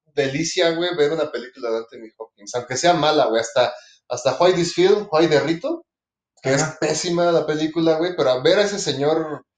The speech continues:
Speaker 1: haciendo lo que hace, güey,
Speaker 2: Actuar,
Speaker 1: pues, es
Speaker 2: güey.
Speaker 1: una pinche delicia. Es
Speaker 2: De
Speaker 1: como
Speaker 2: hecho, lo poco que sale en Thor, güey, o sea,
Speaker 1: Sí, o sea,
Speaker 2: esta
Speaker 1: sí, sí,
Speaker 2: es
Speaker 1: sí.
Speaker 2: un actorazo, güey.
Speaker 1: Sí, no, eh, eh, o sea,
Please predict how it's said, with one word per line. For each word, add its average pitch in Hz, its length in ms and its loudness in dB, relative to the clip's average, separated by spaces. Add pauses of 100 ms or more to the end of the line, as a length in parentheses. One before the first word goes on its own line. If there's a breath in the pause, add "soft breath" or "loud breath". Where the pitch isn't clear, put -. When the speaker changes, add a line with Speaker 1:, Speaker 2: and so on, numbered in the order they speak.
(200)
Speaker 1:
haciendo 151 400 0
lo 117 160 -2
que 135 100 0
hace, 135 220 0
güey, 151 160 0
Speaker 2:
Actuar, 147 180 4
Speaker 1:
pues, 143 140 0
es - 60 -6
Speaker 2:
güey. 165 100 0
Speaker 1:
una 147 100 -2
pinche 135 280 -8
delicia. 139 320 -2
Es 170 80 -2
Speaker 2:
De 202 80 6
Speaker 1:
como 220 100 2
Speaker 2:
hecho, 233 180 4
lo 170 240 4
poco 202 240 0
que 190 80 -10
sale 180 540 2 (280)
en 139 300 -8
Thor, 180 360 6
güey, 202 280 -8 (220)
o 143 80 -20
sea, 170 260 0
Speaker 1:
Sí, 180 140 -2
o 185 80 -2
sea, 143 220 -4
Speaker 2:
esta 185 260 -2
Speaker 1:
sí, 185 60 -2
sí, 190 40 -4
Speaker 2:
es 190 80 -8
Speaker 1:
sí. 185 80 -12 (440)
Speaker 2:
un 202 160 -4
actorazo, 170 580 -4
güey. 113 100 -20
Speaker 1:
Sí, 214 220 -2
no, 220 80 0
eh, 156 260 2
eh, 156 180 -12
o 143 60 0
sea, 147 420 2